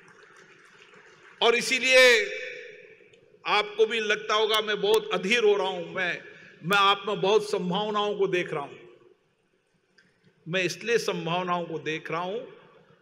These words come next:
कि मैं कई कैंपसों में गया हूं। हम भी स्कूल, कॉलेज में पढ़ते थे, बीकॉम कर ली, एमकॉम कर ली,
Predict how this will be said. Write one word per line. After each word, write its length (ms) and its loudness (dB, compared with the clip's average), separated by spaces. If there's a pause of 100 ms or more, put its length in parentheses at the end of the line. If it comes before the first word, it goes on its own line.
(880)
कि 80 -10
मैं 300 -6
कई 220 0
कैंपसों 640 -2
में 180 -4
गया 140 -2
हूं। 320 -4 (1800)
हम 200 -10
भी 220 -8
स्कूल, 260 -6
कॉलेज 360 -6
में 140 -8
पढ़ते 300 -8
थे, 180 -14 (1700)
बीकॉम 560 -6
कर 140 -2
ली, 240 0
एमकॉम 500 -4
कर 160 -4
ली, 220 -4